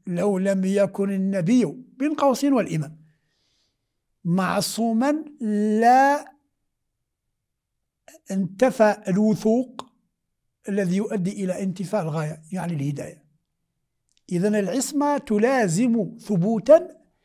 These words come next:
آه، الهداية. أن تنتفي العصمة، أنا لا أثق في هذا النبي صلى الله عليه وسلم، لم يثبت عندي أنه نبي.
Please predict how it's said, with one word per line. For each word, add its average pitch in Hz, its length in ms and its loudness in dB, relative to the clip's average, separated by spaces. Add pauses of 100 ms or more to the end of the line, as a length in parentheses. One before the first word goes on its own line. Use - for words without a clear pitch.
(460)
آه، 220 220 -8
الهداية. 190 720 0 (960)
أن 233 340 0
تنتفي 277 440 2
العصمة، 214 440 -2
أنا 254 300 -2
لا 262 200 2
أثق 202 240 -6
في 196 120 -4
هذا 160 140 -4
النبي 165 320 -8 (880)
صلى 269 180 2
الله 269 140 8
عليه 294 80 6
وسلم، 330 40 0
لم 330 60 6
يثبت 262 300 0
عندي 311 280 0
أنه 240 260 2
نبي. 294 320 -2